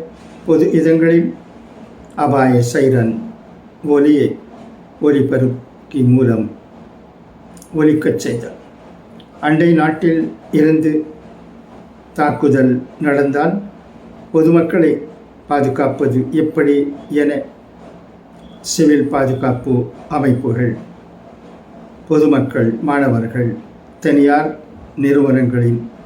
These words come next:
பாதுகாவலர்கள் மற்றும் ஊழியர்கள் உள்ளிட்டோருக்கு உரிய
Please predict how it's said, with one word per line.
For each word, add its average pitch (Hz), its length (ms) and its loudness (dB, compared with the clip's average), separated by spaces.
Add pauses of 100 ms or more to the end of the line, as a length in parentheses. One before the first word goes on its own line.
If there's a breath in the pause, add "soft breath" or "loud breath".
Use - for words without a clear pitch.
(400)
பாதுகாவலர்கள் 123 960 0 (500)
மற்றும் 160 460 0 (400)
ஊழியர்கள் 143 760 0 (200)
உள்ளிட்டோருக்கு 135 1120 0 (720)
உரிய 156 300 4